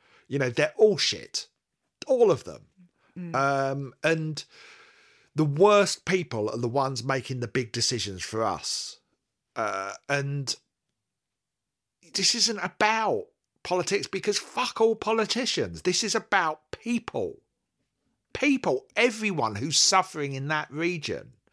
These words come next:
Speaker 2: Mm.
Speaker 1: Um, you know, the politicians are not looking out for you. You know,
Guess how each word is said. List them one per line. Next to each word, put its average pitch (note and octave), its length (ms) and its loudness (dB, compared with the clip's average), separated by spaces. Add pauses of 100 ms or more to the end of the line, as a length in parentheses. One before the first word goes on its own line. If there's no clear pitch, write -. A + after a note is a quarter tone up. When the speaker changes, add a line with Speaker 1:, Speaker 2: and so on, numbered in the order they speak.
Speaker 2:
Mm. E3+ 360 -16 (240)
Speaker 1:
Um, D3 640 0
you F#3+ 120 2
know, C#3+ 120 4
the D#3+ 100 0
politicians F#3+ 640 -2
are E3+ 80 -6
not A3 380 -2
looking B2 260 -6
out D2+ 200 -10
for - 120 -16
you. G#1+ 260 -16 (680)
You F#3+ 100 -6
know, A#3 60 -6